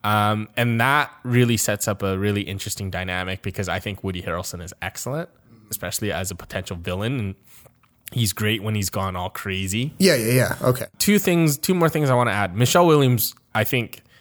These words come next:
Speaker 1: doesn't have a lot to work with.
Speaker 2: I was gonna ask you about her, yeah.
Speaker 1: Yeah, so she has some really cheesy lines in there, but she does manage to pull it off.
Speaker 2: Okay.
Speaker 1: But at the same time, it's,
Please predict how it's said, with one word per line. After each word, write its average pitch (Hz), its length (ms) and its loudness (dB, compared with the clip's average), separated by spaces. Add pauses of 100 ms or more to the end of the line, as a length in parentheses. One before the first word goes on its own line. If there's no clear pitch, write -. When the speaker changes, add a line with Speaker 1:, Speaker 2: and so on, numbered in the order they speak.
(400)
Speaker 1:
doesn't 135 260 6
have 131 140 2
a 123 40 4
lot 113 240 4
to 117 60 0
work 110 260 2
with. 214 280 0
Speaker 2:
I 131 80 2
was 139 100 2
gonna 160 140 4
ask 127 240 4
you 117 40 2
about 98 180 0
her, 98 140 0
yeah. 101 280 -2
Speaker 1:
Yeah, 101 280 0
so 165 360 6
she 208 600 2
has 160 280 2
some 135 180 2
really 120 260 4
cheesy 110 440 0
lines 104 340 -2
in 135 140 0
there, 151 300 0 (640)
but 143 140 4
she 202 200 4
does 160 180 6
manage 151 300 2
to 143 80 2
pull 143 220 4
it 147 60 2
off. 151 380 2 (320)
Speaker 2:
Okay. 135 260 -2 (200)
Speaker 1:
But 131 120 6
at 131 60 0
the 120 80 0
same 165 240 4
time, 147 320 2
it's, 131 180 0